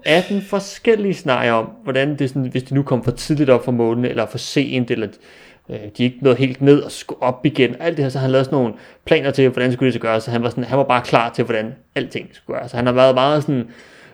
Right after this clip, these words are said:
metodisk, og sådan, der har virkelig sådan været styr på det, så jeg tror, han er gået meget op i sit arbejde, og det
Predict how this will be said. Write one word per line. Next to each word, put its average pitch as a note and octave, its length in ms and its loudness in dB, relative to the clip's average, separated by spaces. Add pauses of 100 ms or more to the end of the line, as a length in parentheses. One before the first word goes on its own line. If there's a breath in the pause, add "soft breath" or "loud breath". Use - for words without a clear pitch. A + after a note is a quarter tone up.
metodisk, E3+ 640 4
og C3+ 120 -6
sådan, B2 260 -2
der B2 60 2
har A#2 60 2
virkelig C#3+ 260 0
sådan B2+ 260 -4
været A#2 140 -4
styr - 240 0
på A2+ 160 0
det, G#2 180 -2
så - 80 4
jeg A#2+ 80 4
tror, - 140 -2
han D3 80 0
er C3 320 -2
gået B2+ 280 2
meget C3+ 200 4
op C#3 120 2
i C#3 40 -2
sit C#3 160 -4
arbejde, A#2+ 360 2
og A2+ 60 -2
det A#2+ 140 -2